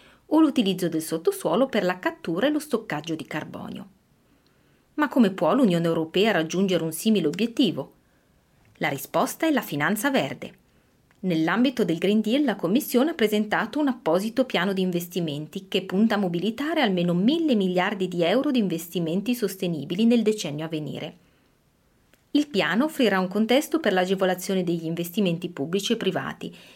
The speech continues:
necessari per la transizione verso un'economia climaticamente neutra, verde, competitiva ed inclusiva. Le ricerche di Molina e Rowland,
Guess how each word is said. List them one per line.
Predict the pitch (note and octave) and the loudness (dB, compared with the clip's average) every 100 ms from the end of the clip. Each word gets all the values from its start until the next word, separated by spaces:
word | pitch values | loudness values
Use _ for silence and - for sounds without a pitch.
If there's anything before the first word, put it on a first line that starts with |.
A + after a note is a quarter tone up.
| _ | _
necessari | F#3+ F#3 F#3 F#3 D#3 A#3+ | 0 2 0 0 -2 0
per | B3+ | 2
la | G3+ E3+ | 0 0
transizione | E3+ E3+ F#3+ G3 A#3 E4 | -2 -2 -8 2 4 4
verso | B3 F3+ - | 2 2 2
un'economia | F3+ F3 F#3+ A3 G#3 A#3+ | -2 0 2 4 4 0
climaticamente | A3 G#3 G#3 G#3+ G#3 E3+ E3+ G3+ | 0 0 -2 -2 0 0 0 -2
neutra, | E3 D3+ - - - - _ | -2 -6 -10 -14 -14 -20 _
verde, | - - D#3 G3+ | -2 0 2 0
competitiva | C#4+ A#3 F3+ D3 D3 G3 D#4+ G#4 G#4+ | 0 0 0 -8 -6 -2 0 0 -2
ed | C4 A3 | -2 0
inclusiva. | F#3 E3+ D3+ - - - _ _ _ | 0 -2 -8 -8 -12 -14 _ _ _
Le | G3 G3+ | 0 2
ricerche | F3+ F3+ D#4 - | 2 0 0 2
di | G3+ F#3 | 2 2
Molina | F3+ A#3+ D4 | 4 4 2
e | F#3 | 2
Rowland, | E3 D3 A3+ G4+ | 2 2 2 -2